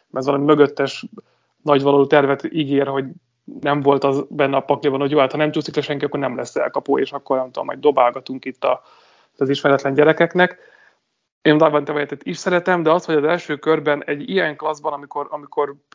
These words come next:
pont a linebacker poszttól szerintem bőven ki lehetett volna várni a második végén, hát Chad Mumák elmentek a harmadik körben. Miért kellett azt a Kyle Walkert elvinni? Azon kívül, hogy hozott egy kis pénzt, egyáltalán nem ért-, nem tudtam örülni annak a picknek. A többi részével egyet tudnék érteni.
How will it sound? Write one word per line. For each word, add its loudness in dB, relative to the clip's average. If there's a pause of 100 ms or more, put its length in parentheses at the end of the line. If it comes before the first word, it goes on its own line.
(180)
pont -4
a 0
linebacker -4
poszttól -6
szerintem -4
bőven 0
ki -4
lehetett -2
volna -6
várni -2
a -8
második -8
végén, -6
hát -10
Chad -2
Mumák -2
elmentek -4
a -6
harmadik 0
körben. -4 (640)
Miért 0
kellett 0
azt -10
a -6
Kyle -2
Walkert -4
elvinni? -2
Azon -2
kívül, 0
hogy 2
hozott 0
egy -2
kis -10
pénzt, 0
egyáltalán 0
nem -4
ért-, -6
nem -8
tudtam 4
örülni 4
annak 2
a 4
picknek. -2 (840)
A -2
többi 4
részével 4
egyet 0
tudnék 0
érteni. 0